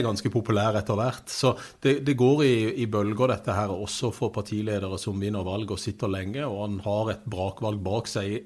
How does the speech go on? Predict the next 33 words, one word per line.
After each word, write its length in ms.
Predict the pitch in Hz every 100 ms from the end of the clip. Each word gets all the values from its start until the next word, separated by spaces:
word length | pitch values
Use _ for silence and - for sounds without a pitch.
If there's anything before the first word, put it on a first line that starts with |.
| 104
i 80 | 107
desember, 640 | 107 120 139 196 90 - - -
og 140 | - 117
det 80 | 113
har 100 | 101
vært 240 | 98 -
unntakstilstand 880 | 92 - 95 - 104 101 - 98 92
siden 360 | - 95 104 104
mars. 380 | 127 139 - - - - - -
Så, 300 | - 120 117 113
eh, 220 | 107 104 110
jeg 100 | 120
vet 100 | 120
ikke 140 | -
om 40 | 151
vi 40 | 160
skal 100 | 104
dømme 320 | 113 113 123
han, 120 | 123 107 95 156
eh, 260 | 139 110 107 107
nedenom 400 | 107 113 117 110
og 80 | 104
hjem 240 | 113 120
allerede 560 | 110 110 107 110 113 120
nå, 120 | 151 156 - - - -
men, 300 | 117 113 113
eh, 560 | 113 113 110 104 101 107 127
at, 320 | - - 120
eh, 200 | 107 104
at, 280 | 117 - -
eh, 120 | 113 101
de 120 | 104
konservative, 920 | 113 101 110 113 104 120 101 101 98